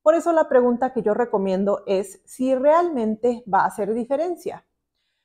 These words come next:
Porque además de todo, es raro que las cosas materiales nos den felicidad por sí solas. Nos hacen felices porque nos brindan comodidad, nos hacen la vida más fácil, nos resuelven problemas o nos ayudan a cuidarnos,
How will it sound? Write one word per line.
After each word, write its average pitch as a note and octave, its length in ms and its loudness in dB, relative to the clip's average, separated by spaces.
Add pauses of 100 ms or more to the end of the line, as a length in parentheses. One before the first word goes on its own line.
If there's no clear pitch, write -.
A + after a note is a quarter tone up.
(180)
Porque E4 180 0
además E4 320 4
de F4+ 100 0
todo, B3+ 460 -2
es D4+ 260 2
raro D4+ 280 4
que C#4 80 -2
las G#3 180 0
cosas A3+ 260 -4
materiales G3 760 0
nos G#3 260 -4
den F#3 220 -4
felicidad G3+ 720 -4
por G3 160 -6
sí - 180 -14
solas. - 600 -6 (560)
Nos B3+ 160 0
hacen G4 260 0
felices D4+ 400 -2
porque C4+ 280 -2
nos E3+ 180 -2
brindan F#3 440 -2
comodidad, E3 580 -4 (300)
nos B3+ 220 -2
hacen A3+ 260 -2
la G#3 120 0
vida G3 200 2
más E3+ 260 -8
fácil, D#3 440 -2 (340)
nos E4+ 220 0
resuelven G3 480 0
problemas A3+ 760 -4
o D4+ 100 -2
nos D#4+ 180 -4
ayudan F3 560 -2
a E3+ 160 -10
cuidarnos, B3 720 0